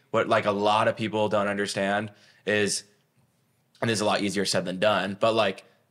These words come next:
obviously your health comes first, right? Your, your mental health is directly correlated to your physical health, right? So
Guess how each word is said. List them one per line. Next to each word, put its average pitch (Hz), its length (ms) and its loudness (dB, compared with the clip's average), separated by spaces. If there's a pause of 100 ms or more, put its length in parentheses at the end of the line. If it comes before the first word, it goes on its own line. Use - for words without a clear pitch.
(340)
obviously 117 380 2
your 101 100 0
health 98 400 -2
comes 104 240 -4
first, - 340 -4
right? 98 220 0
Your, 104 160 0
your 98 140 -2
mental 123 340 0
health 110 400 2
is 107 260 -2 (580)
directly 127 380 2
correlated 98 840 0
to 92 420 -2
your 107 100 -6
physical 113 340 0
health, 92 260 0
right? 104 240 2
So 101 260 0